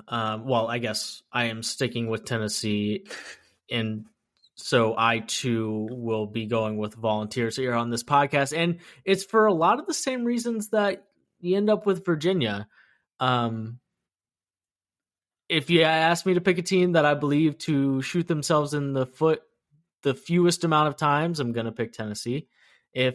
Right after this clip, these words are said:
you ask me to pick the team that on any given night, kind of in the same vein, I think has the highest floor, I'm gonna pick Tennessee. Maybe not every night they have the highest ceiling, and, you know, a team that's outside of the top fifty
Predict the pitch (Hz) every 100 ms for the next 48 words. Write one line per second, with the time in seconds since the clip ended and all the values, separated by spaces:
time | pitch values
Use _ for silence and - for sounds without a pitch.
0 | - 135 139 135 139 - 151 143 139 143
1 | - 135 156 147 139 131 127 131 135 139
2 | 131 131 123 123 123 131 127 131 123 120
3 | 117 123 123 120 117 117 123 135 147 -
4 | _ _ 123 120 135 139 131 - 113 -
5 | 131 135 - - 123 120 131 175 214 _
6 | _ 110 113 113 120 117 123 113 - 113
7 | 127 - _ _ _ 127 135 139 139 143
8 | 139 139 135 139 135 131 120 127 123 120
9 | - 226 139 117 156 175 120 117 113 110
10 | 107 - 120 110 110 110 117 113 113 120
11 | 120 120 113 110 123 117 - 123 123 117
12 | 113